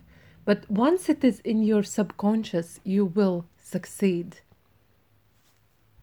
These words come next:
There will be many different self-talks I will speak on, and I usually, what I do is I put it on repeat and just sleep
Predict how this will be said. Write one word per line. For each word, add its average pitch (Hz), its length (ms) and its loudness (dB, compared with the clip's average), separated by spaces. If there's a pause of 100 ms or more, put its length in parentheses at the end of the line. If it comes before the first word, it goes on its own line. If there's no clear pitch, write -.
(1120)
There 254 220 6
will 339 120 6
be 220 160 2
many 226 360 4
different 180 600 -2
self-talks 175 800 -4
I 185 120 0
will 180 400 -2 (1080)
speak - 540 0
on, 185 480 -4
and 190 460 4 (1040)
I 294 260 4
usually, 254 420 2
what 190 200 2
I 202 140 6
do 190 280 0
is - 260 -4 (100)
I 208 100 2
put 277 260 0
it 269 100 0
on 214 160 4
repeat 196 720 0
and 202 220 4
just 208 200 0
sleep 214 600 0